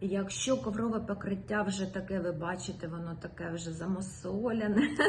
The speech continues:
<laughs> або ще щось, е, знаєте, ну, різні бувають випадки, звісно, коли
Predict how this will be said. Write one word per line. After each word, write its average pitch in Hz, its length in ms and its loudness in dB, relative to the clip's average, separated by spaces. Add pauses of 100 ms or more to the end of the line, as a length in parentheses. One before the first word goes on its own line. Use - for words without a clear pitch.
(280)
<laughs> - 480 -10
або 247 320 10
ще 202 440 4
щось, 190 440 -2
е, 180 400 2
знаєте, 190 640 2 (180)
ну, 254 220 6
різні 247 420 4
бувають 196 480 2
випадки, 165 520 -2
звісно, 170 420 -2
коли 175 320 -2